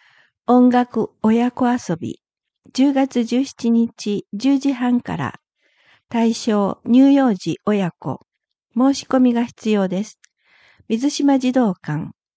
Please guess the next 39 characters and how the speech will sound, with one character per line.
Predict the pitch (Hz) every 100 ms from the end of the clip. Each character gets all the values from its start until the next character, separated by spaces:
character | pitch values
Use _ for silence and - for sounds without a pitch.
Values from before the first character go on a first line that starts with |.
| _ _
四 | 247 277 277
四 | 269 214
八 | - 170 - 165 - -
零 | 226 262
六 | 262 262 -
五 | 170 180 180 175
零。 | 170 156 - _ _ _ _ _ -
手 | 214
形、 | 214 214 196 190 -
足 | - 196 240
形 | 262 269 262 240
ア | 180
ー | -
ト。 | 143 - _ _ _ _ _ _ _
十 | 262 269
月 | 269 269 262
二 | 277 285
十 | 220 196
九 | -
日、 | 208 175 170 - 165 -
十 | 196 254 247
時 | 196
か | - 160
ら | 147
十 | 156 226 247
二 | 247 214
時。 | 85 - _ _ _ _ _
対 | 247 254
象、 | 254 - 233 226 226 -
乳 | 220 269 277
幼 | 269 233
児 | 196 -
親 | - 202 160
子。 | - - - _ _ _ _ _ _ _ _ _ _ _ _
真 | 202 208
備 | 269
児 | 269 269
童 | 294 240
館、 | - 143 147